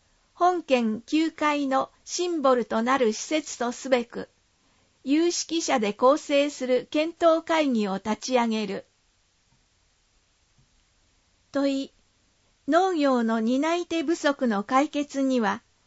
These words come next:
生産性を高める技術の開発、実装が不可欠。高収益化を実現するため、一歩先を行く技術を活用した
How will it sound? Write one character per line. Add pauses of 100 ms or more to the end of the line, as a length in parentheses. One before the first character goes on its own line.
(220)
生
産
性
を
高
め
る
技
術
の
開
発、
実
装
が
不
可
欠。 (1900)
高
収
益
化
を
実
現
す
る
た
め、 (360)
一
歩
先
を
行
く
技
術
を
活
用
し
た